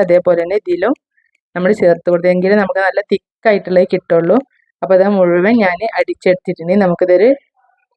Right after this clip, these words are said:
ഗ്ലാസ്സിലേക്ക് ഒഴിച്ചു കൊടുക്കാം. അപ്പോൾ അതതിന് വേണ്ടിയിട്ട് ഞാനത് ഗ്ലാസ് നിരത്തി വെച്ചിട്ടുണ്ട്. ഇനി അതിലേക്ക് നമുക്കത് ഓരോന്നും ഒഴിച്ചു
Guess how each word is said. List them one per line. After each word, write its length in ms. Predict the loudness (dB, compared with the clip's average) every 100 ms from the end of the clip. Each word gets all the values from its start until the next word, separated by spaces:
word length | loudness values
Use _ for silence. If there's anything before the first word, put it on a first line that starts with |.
| _ _ _ -4
ഗ്ലാസ്സിലേക്ക് 640 | -2 -2 -2 -2 0 2 0 -2 -4
ഒഴിച്ചു 260 | -4 -4 -4
കൊടുക്കാം. 360 | -4 -2 -2 -2 -4 _ _ _ _ _ _ _ _ _ -10
അപ്പോൾ 140 | -2 2
അതതിന് 300 | 2 2 0
വേണ്ടിയിട്ട് 280 | -2 -2 -4
ഞാനത് 240 | -4 0 0
ഗ്ലാസ് 260 | 2 0 0 -2
നിരത്തി 300 | -2 -2 -4
വെച്ചിട്ടുണ്ട്. 500 | -6 -6 -8 -6 -2 -2 -2 _ _ _ _ -6
ഇനി 100 | -4
അതിലേക്ക് 420 | -2 0 0 0 0
നമുക്കത് 320 | 0 0 2 2 2
ഓരോന്നും 420 | 2 -2 -2 -10 -6 -4
ഒഴിച്ചു 220 | -4 -4